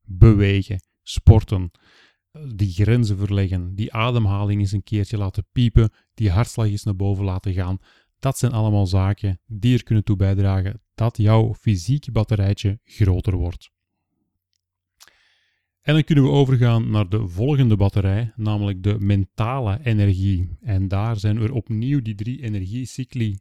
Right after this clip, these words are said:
die er belangrijk in zijn. Eerst en vooral ervoor zorgen dat je niet te snel dat batterijtje, de mentale energie, de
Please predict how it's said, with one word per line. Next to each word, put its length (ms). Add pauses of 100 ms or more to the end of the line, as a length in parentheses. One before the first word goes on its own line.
die 180
er 120
belangrijk 420
in 100
zijn. 320 (560)
Eerst 280
en 60
vooral 260
ervoor 180
zorgen 280
dat 120
je 80
niet 200
te 80
snel 480
dat 140
batterijtje, 720
de 160
mentale 800
energie, 640
de 160